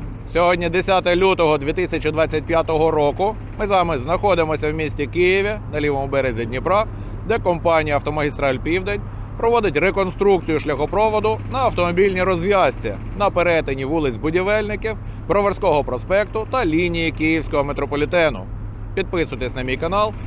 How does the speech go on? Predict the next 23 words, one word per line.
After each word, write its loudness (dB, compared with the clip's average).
тисніть -4
дзвіночок, 0
щоб -6
не -4
пропускати -4
сповіщення -2
про -4
нові -2
відео, 0
підписуйтесь -4
на 0
Telegram-канал, -2
долучайтеся -2
до 2
групи 2
у -2
Фейсбуці -2
та -2
підписуйтесь -2
на -4
сповіщення -2
мого -2
сайту 0